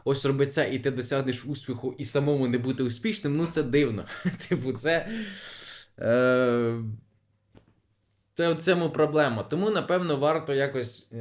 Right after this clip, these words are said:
або змінювати контент на якийсь трішки інший, або,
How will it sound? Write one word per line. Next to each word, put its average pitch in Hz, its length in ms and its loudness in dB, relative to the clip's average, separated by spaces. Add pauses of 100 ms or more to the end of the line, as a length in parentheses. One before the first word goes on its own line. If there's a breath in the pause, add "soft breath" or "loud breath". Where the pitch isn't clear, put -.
або 120 220 -2
змінювати 139 580 -2
контент 170 640 -2
на 120 80 0
якийсь 113 300 -4
трішки 110 360 -6
інший, 107 520 -4
або, 107 960 0